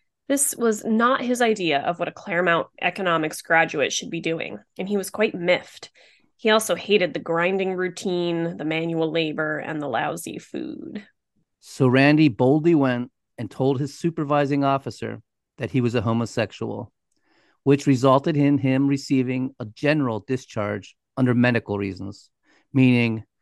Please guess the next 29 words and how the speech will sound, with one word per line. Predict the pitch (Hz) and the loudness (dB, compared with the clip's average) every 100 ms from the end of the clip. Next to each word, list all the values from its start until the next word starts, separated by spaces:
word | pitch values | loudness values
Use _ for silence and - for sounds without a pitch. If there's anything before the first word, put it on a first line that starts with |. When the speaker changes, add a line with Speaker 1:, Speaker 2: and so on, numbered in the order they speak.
| _ _ | _ _
Speaker 2:
he | 131 | 2
would | 127 110 | 2 4
not | 127 147 | 2 2
receive | 135 123 - 131 123 113 | 0 -6 -4 -2 -2 -4
any | 120 135 | -2 -2
G | 123 147 139 | -2 0 0
I | 123 | 0
benefits | 113 110 107 - 104 - - _ _ _ _ _ _ _ | -2 -6 -8 -12 -14 -14 -20 _ _ _ _ _ _ _
while | 156 160 160 139 - | 2 4 4 0 -2
not | 151 196 | 0 2
as | 185 | 2
much | 160 165 - | 2 0 0
of | |
a | 165 | 0
rebuke | 139 127 135 147 147 | 0 2 4 4 2
as | 127 110 | -4 -4
a | 110 98 - | -6 -10 -4
dishonorable | 139 - - 131 190 113 104 | -4 -4 -4 -2 0 -2 -6
discharge, | 104 - - 104 101 98 - _ _ _ - | -8 -12 -8 -6 -6 -10 -20 _ _ _ -6
it's | 127 - | -6 -6
still | - - 160 | -6 2 4
a | 135 | 4
stigma | - - 139 123 98 - _ _ _ - | 0 0 2 2 -4 -8 _ _ _ -8
that | 110 | -4
he | 151 151 | 0 4
knew | 139 131 | 4 4
would | 120 107 | 2 -2
haunt | 107 113 - | -4 -6 -8
him. | - 104 | -14 -16